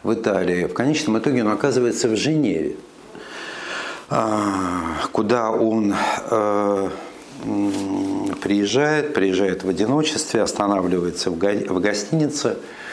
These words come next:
Ну, надо сказать, что тогдашняя Женева, а, это был город, где правил Жан Кальвин, а, это основатель, один из отцов протестантизма.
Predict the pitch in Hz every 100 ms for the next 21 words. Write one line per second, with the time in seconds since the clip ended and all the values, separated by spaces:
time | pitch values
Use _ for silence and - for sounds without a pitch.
0 | - - - - 160 - 131 135 131 131
1 | 139 135 101 117 117 127 117 - 107 104
2 | 117 143 160 131 85 - - 98 98 92
3 | 92 90 92 95 92 98 92 85 80 78
4 | 87 82 73 - 92 90 80 69 - -
5 | - 90 85 76 - 139 147 139 139 127
6 | - - - - - 104 104 98 95 92
7 | 90 - - 85 - 85 80 - - -
8 | 92 - 90 87 87 - 82 82 92 82
9 | - 78 - 92 - - - - - 90
10 | 85 139 147 139 131